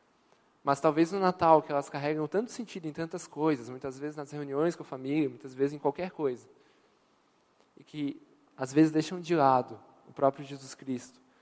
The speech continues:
ou só ouviram falar de um tal de Jesus que nasceu. Essa mensagem elas precisam ouvir.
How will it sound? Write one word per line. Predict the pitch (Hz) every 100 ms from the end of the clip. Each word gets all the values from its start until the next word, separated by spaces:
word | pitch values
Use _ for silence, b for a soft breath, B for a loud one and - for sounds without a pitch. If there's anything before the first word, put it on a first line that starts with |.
| b
ou | 175
só | 190 170
ouviram | 180 160 180
falar | 175 143 135 151 147
de | 127
um |
tal | 131 135
de | 135
Jesus | 131 135 135
que | 139
nasceu. | 131 - 131 110 - _ _ _ _ _ _ _ _ _ _
Essa | 143 147
mensagem | 160 156 151 143 147
elas | 143
precisam | 143 147 143 139 143
ouvir. | 143 180